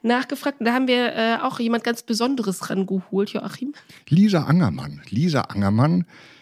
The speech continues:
Speaker 2: kommt aus Leipzig und sie wird dort ziemlich bekannt sein, weil die hat nämlich das Restaurant Frida,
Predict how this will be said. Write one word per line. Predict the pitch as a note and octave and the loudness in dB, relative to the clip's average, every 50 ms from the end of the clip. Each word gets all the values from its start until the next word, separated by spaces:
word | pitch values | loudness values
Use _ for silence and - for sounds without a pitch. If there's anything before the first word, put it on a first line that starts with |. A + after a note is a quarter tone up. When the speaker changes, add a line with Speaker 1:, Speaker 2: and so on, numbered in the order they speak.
| _ _ - | _ _ 0
Speaker 2:
kommt | - A#2+ A2+ - | 2 2 2 2
aus | - - - | 0 -2 -2
Leipzig | F#2 E2 E2 D#2+ E2 - - - F#3 F3 D#3 - - _ _ _ _ _ - | -2 -2 -2 -2 -2 -2 -2 0 0 0 0 -2 -10 _ _ _ _ _ 2
und | B2 A#2+ B2 B2 A2 - - - - - | 4 4 4 4 2 -2 -6 -8 -8 -6
sie | A#2+ A#2+ A2+ A#2+ C3+ C3 | -4 -2 0 0 0 2
wird | C3 C#3+ C#3 - | 2 2 2 2
dort | C3+ B2+ | 0 0
ziemlich | - - F#3 F3+ C#3 A2+ | 2 2 4 4 4 2
bekannt | A2+ - - D#3 F3+ F#3 | 0 2 2 4 4 4
sein, | F#3+ G#2+ G2+ G#2+ | 4 6 6 6
weil | G#2+ G#2+ | 6 4
die | A2+ A#2+ | 4 4
hat | D3+ - | 2 4
nämlich | - D3 A#2+ - | 4 2 2 2
das | - G#2+ G#2+ | 0 0 0
Restaurant | A2 G#2 - A2 F#2+ F2+ F2 - | 0 0 2 2 2 2 2 0
Frida, | - - - - F#2+ A2 E3 F3+ D3+ F#2 D#2+ E2 F2+ A2 C#3+ | -2 -6 -8 -4 0 2 2 2 2 2 2 2 2 2 2